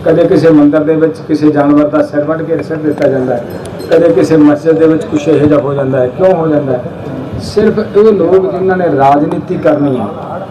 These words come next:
ਰਾਜਨੀਤੀ ਕਰਨ ਵਾਲੇ ਲੋਕ ਆ ਜਿਹੜੇ, ਉਹ ਧਰਮ ਨੂੰ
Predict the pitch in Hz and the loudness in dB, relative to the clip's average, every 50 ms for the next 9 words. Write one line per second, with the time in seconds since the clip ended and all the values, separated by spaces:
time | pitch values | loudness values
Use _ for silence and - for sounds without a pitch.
0 | - - - 139 135 131 147 147 156 185 196 202 202 190 202 208 190 190 190 170 | -16 -16 -10 -8 -2 0 2 2 4 2 2 2 0 -2 0 -2 -2 0 0 -2
1 | 160 170 165 160 160 160 160 156 151 143 143 151 156 - 156 143 131 135 131 131 | -2 -2 0 0 0 2 2 4 4 4 4 2 2 0 -2 -2 -2 -2 -2 -2
2 | 135 127 - - - - - - - - - 185 190 190 - - - 156 143 139 | -2 -2 -4 -6 -14 -16 -16 -16 -12 -2 2 2 2 2 0 -6 -4 -4 -4 -2
3 | 143 147 147 143 139 135 131 | 0 0 0 0 0 -2 -6